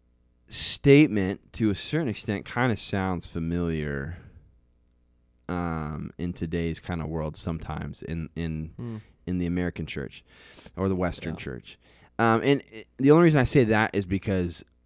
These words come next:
Speaker 1: we're here and we experience it, and I'm sure it's the same in, in
Speaker 2: In
Speaker 1: all
Speaker 2: other
Speaker 1: over the
Speaker 2: countries.
Speaker 1: world. Um, but sometimes we, like, have such an allegiance to,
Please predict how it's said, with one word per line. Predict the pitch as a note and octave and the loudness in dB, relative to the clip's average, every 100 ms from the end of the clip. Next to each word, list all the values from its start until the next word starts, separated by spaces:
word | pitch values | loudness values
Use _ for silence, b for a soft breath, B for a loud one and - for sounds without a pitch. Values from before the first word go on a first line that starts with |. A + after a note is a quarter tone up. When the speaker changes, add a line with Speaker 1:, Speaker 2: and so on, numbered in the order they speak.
| _ - | _ -6
Speaker 1:
we're | F#2 | -4
here | - A2 F2+ | 2 4 4
and | F2 F2 | 0 -4
we | |
experience | E2+ - G2+ F2 E2+ | -6 -2 -2 -2 -6
it, | E2+ - | -10 -4
and | G#2+ | -2
I'm | A2 | 0
sure | - C#3+ | 4 4
it's | A#2+ | 4
the | - | 0
same | - A2+ G2+ | 0 0 2
in, | F2+ - - | -2 -6 -8
in | F#2 | -8
Speaker 2:
In | - - | -10 -4
Speaker 1:
all | F#2 A2+ | 2 4
Speaker 2:
other | A2 | 4
Speaker 1:
over | G#2+ | 0
the | |
Speaker 2:
countries. | G2 G#2 | 0 2
Speaker 1:
world. | G#2 E2 F#2 - - B B B B B B _ | 2 0 -4 -8 -16 B B B B B B _
Um, | G#2 G#2+ G#2 F#2+ F#2+ - G2 | 0 2 2 2 -2 -4 -2
but | A2+ G2+ G2 - _ _ _ _ _ - | 0 2 0 -4 _ _ _ _ _ -10
sometimes | - C#3 D#3 C#3 A2 | -2 -2 0 0 0
we, | A#2 B2 | 0 2
like, | G2+ - - _ - | 2 -2 -12 _ -18
have | - A2+ G#2+ | -6 -4 -4
such | - - - A#2+ A#2 - | -4 -4 0 0 0 -2
an | A2 | -4
allegiance | F#2 F#2 G#2 G2+ G2 - - | -2 0 0 -2 -4 -4 -8
to, | - G#2+ G2 F#2+ F#2 F2 | -6 -2 0 0 -2 -4